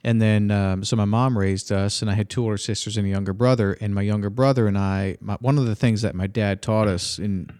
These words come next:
and he died when I was ten, I guess, and my brother been seven, but he loved to ski, and he was like a, just a, a dangerous skier, quite honestly. He was too fast. I don't, you know, he just loved it so much. He loved to ski with his buddies, and he'd take my brother and I along, and he taught us to ski.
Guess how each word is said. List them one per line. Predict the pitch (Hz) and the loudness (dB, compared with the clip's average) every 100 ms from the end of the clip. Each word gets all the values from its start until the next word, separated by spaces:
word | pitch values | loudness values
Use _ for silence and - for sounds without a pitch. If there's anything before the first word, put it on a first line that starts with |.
| _ | _
and | 123 98 98 | -10 -6 -2
he | 113 | 0
died | 110 | 2
when | 98 | 0
I | 92 | -2
was | - | -4
ten, | - - 98 | -4 -2 0
I | 90 | -2
guess, | 95 92 - | -2 -4 -4
and | 98 | -6
my | 92 | -4
brother | 101 95 | -2 -2
been | 92 80 | -4 -6
seven, | - 101 82 67 | -4 -4 -4 -6
but | 101 92 - - - _ _ | -8 -8 -12 -20 -20 _ _
he | - | -4
loved | 113 143 165 147 | 2 6 6 4
to | |
ski, | 127 - 123 104 80 | 0 0 -2 -2 -4
and | - 107 | -2 2
he | 120 | 4
was | 113 | 4
like | 113 104 | 2 2
a, | 104 95 90 _ - - - - _ - | -2 -2 -8 _ -20 -20 -20 -20 _ -18
just | - 160 - | 0 0 2
a, | 113 - | 0 0
a | 139 | 2
dangerous | 175 180 117 98 - | 6 6 4 0 0
skier, | 117 98 | 0 0
quite | 92 120 98 | 2 2 2
honestly. | 92 73 - 73 - | 0 -2 -6 -6 -2
He | 117 | -2
was | |
too | 113 - 170 | 2 2 4
fast. | - 107 107 104 - | 4 4 4 2 0
I | 135 | 2
don't, | 139 123 | 4 4
you | 139 | 4
know, | 123 107 101 | 4 4 2
he | - 131 | 0 0
just | 123 120 - | 2 0 2
loved | 120 110 | 2 2
it | 107 - | 0 0
so | 131 117 | 2 2
much. | 107 98 | 2 2
He | 123 | 0
loved | 120 110 | 0 -2
to | |
ski | 110 - 113 | -4 -2 0
with | |
his | 110 | 0
buddies, | 101 104 104 | 0 0 2
and | 110 | 0
he'd | 107 | 0
take | 120 107 - | 0 -2 -2
my | 107 | -4
brother | 101 104 101 | 0 0 2
and | 98 | 0
I | 95 | 0
along, | 92 92 92 90 | -2 -2 -2 -2
and | 87 | -4
he | 95 | -4
taught | 107 | -4
us | 87 - | -4 -8
to | |
ski. | - 190 110 | -8 -6 -6